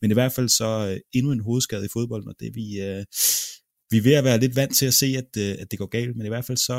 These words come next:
øh, bliver der taget noget mere hånd om det. Vi havde jo en, en, en episode her til vores egen serie fire træning i tirsdags, hvor to spillere,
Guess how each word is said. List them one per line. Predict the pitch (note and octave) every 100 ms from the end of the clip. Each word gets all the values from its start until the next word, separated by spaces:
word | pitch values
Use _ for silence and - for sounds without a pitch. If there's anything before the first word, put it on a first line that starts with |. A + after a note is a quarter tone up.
| B2
øh, | G#2 G2
bliver | - G2+
der | F#2
taget | - G2 G2 - -
noget | A#2+ C#3
mere | B2+
hånd | A2+ A#2
om | A#2
det. | A2 G2
Vi | B2
havde | C#3+ C#3+
jo | A#2+
en, | G2 G2 G2 _
en, | A2+ G#2 G#2+ F#2 - _ _ _
en | G#2+
episode | G2+ F#2 G#2+ C3+
her | C#3
til | A#2+ A2+
vores | F#2+
egen | E2 A#2 D3+
serie | B2 G#2+
fire | B2+
træning | C3 A2 G#2 G#2
i |
tirsdags, | - C#3 - G#2+
hvor | A2+
to | A2 C3+ C3
spillere, | - B2